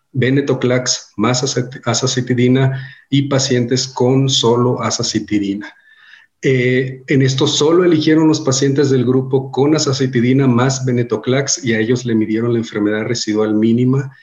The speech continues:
y esto fue lo que encontraron. En total, ya sabemos, doscientos ochenta y seis pacientes se incluyeron en el grupo de venetoclax más azacitidina. Eh, al menos recibieron un ciclo de este esquema de quimioterapia, pero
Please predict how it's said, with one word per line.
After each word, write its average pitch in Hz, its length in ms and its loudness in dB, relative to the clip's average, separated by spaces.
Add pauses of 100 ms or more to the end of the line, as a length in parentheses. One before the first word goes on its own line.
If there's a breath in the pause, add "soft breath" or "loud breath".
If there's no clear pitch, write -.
(180 loud breath)
y 110 100 -4
esto - 220 -4
fue 113 200 -2
lo 110 140 0
que 107 100 -6
encontraron. 104 640 -6 (400 loud breath)
En 117 160 -2
total, 131 600 0
ya 127 100 0
sabemos, 127 420 2
doscientos 120 480 -2
ochenta 120 380 -2
y 104 40 -4
seis 123 240 -2
pacientes 120 520 -2
se 123 100 -2
incluyeron 113 640 0
en 110 160 0
el 107 120 -2
grupo 117 460 0
de 104 340 -2 (120)
venetoclax 113 1040 -2
más 110 360 -2
azacitidina. 107 800 -4 (460 loud breath)
Eh, 110 480 -2
al 123 180 2
menos 143 260 2
recibieron 135 500 2
un 135 120 4
ciclo 131 840 0
de 113 260 -2
este 117 240 -4
esquema 117 360 -2
de 110 100 -2
quimioterapia, 110 800 -2
pero 147 440 2